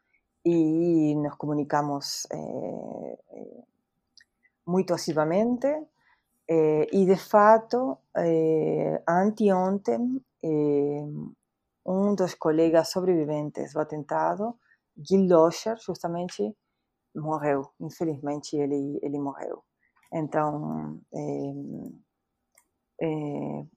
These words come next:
bom, aqui falando com você, me lembro dele.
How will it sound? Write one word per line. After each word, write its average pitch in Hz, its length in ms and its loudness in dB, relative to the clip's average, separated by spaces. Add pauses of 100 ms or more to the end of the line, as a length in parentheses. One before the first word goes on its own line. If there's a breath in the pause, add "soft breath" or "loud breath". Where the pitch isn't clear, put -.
(520)
bom, 143 260 -4 (420)
aqui 139 240 -8
falando 151 320 -2
com 151 160 -8
você, 151 380 -6
me 151 140 -4
lembro 143 380 -2
dele. 135 360 -4